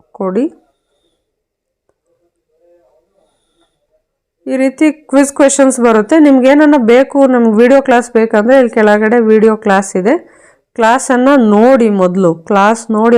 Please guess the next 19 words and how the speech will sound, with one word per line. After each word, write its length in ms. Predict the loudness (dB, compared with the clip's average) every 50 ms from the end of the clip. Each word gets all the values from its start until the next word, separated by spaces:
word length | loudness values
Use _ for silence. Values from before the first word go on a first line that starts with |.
| 2 0
ಆದ 100 | 0 -2 -2
ನಂತರ 220 | -4 -4 -4 -4 -4 -2 -4
ಆ 20 | -4 -2 -2
ಟಾಪಿಕ್ 340 | -2 -2 0 -2 -4 -4 -4 -6
ಅರ್ಥ 160 | -6 -4 -4 -4 -2 -2
ಆಗುತ್ತೆ. 320 | -2 -4 -4 -2 -2 -2 -2 -4 _ -20 -20 _ _ _ _ -4
ಟಾಪಿಕ್ 320 | -4 -4 -2 -4 -6 -6 -4 -4
ಸಂಬಂಧಪಟ್ಟಂತಹ 880 | -4 -2 -2 -2 -2 -2 -4 -4 -4 -2 -4 -4 -4 -6 -6 -6 -6 -6 -4
ಕ್ವೆಶನ್ಸನ್ನು 640 | -4 -6 -4 -4 -6 -6 -6 -6 -6 -6 -6 -4 -4 -4
ನೀವು 160 | -4 -2 -2 0 0
ಅಟೆಂಡ್ 300 | -2 -2 -4 -6 -4 -2 -2
ಮಾಡ್ಬೋದು. 400 | -2 -2 -2 -2 -4 -4 -4 -4 -8 -12 _ _ _ _ _ _ _ _ -20 -20 -20 _ _ -8
So, 60 | -2 0 0 0
ಇದು 120 | 2 0 0 2 2
ವಿಡಿಯೋ 200 | 2 2 4 4 4 4
ನೋಡಿ 220 | 2 2 2 2 2 2 0
ಆದ 160 | 0 -2 -4
ನಂತರ 240 | -4 -4 -4 -4 -2 -2 -4 -4 -6 -12 _ _ _ _ _ _ _ _ _ _ _ _ _ _ _
ಕ್ವಿಜ್ಗೆ 340 | -6 -4 -4 -4 -2 -2 -4